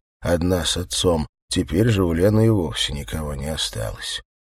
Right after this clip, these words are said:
Савин сразу к ней проникся. В той истории были замешаны большие люди,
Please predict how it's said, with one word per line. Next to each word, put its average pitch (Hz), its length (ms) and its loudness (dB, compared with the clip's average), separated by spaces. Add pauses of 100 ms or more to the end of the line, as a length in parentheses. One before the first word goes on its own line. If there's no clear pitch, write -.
(320)
Савин 139 520 2
сразу 98 420 0
к - 80 -10
ней 78 180 -4
проникся. 104 1040 -4 (500)
В - 120 -10
той 95 240 4
истории 101 420 2
были 92 240 2
замешаны 87 680 0
большие 85 680 0
люди, 71 680 -2